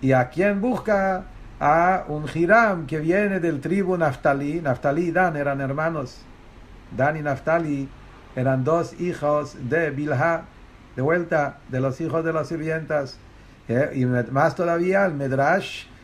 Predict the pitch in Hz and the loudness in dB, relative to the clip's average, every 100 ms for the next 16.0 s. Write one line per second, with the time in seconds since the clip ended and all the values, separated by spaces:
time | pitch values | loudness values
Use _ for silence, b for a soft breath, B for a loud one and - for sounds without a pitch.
0 | B - 117 123 143 170 143 220 220 185 | B -4 0 2 4 2 2 -4 -2 -2
1 | 170 165 151 127 - 190 214 180 151 147 | -2 -4 -4 -4 0 2 2 0 -2 -2
2 | 143 143 135 139 139 131 - 139 196 214 | -2 -2 -2 -2 -2 -2 -2 -2 -2 -2
3 | 175 151 143 139 170 220 185 160 151 147 | -2 -2 -2 0 2 2 0 -4 -4 -4
4 | 156 156 143 143 156 165 135 123 127 135 | -2 0 -2 2 4 4 0 -4 -2 -2
5 | 147 151 135 139 131 135 143 131 120 113 | 0 0 -2 -2 -4 -2 -2 0 -2 -2
6 | 107 B B B - 123 123 139 156 196 | -8 B B B -2 0 4 2 2 2
7 | 190 175 180 170 170 160 170 170 170 170 | 2 2 2 2 2 0 0 0 -2 4
8 | 233 214 185 180 175 156 175 175 165 165 | 6 4 0 0 2 0 -2 -4 -2 -2
9 | 165 160 165 170 175 180 165 165 165 190 | -2 -4 -2 0 2 2 0 0 2 2
10 | 196 185 170 170 165 180 190 170 170 165 | 2 2 2 2 2 2 2 2 -2 -4
11 | 131 160 151 135 B B B B 151 151 | -4 -2 -2 -6 B B B B -2 2
12 | 196 233 185 196 190 233 220 - 185 175 | 4 4 2 2 2 4 2 0 0 2
13 | 160 170 220 233 196 196 180 175 147 - | 0 0 0 2 2 2 2 2 0 -4
14 | - 165 135 156 143 175 214 196 165 151 | 0 2 0 -4 0 2 2 0 -2 0
15 | 156 147 156 139 196 220 190 196 - | -2 -4 -8 0 2 4 4 2 -2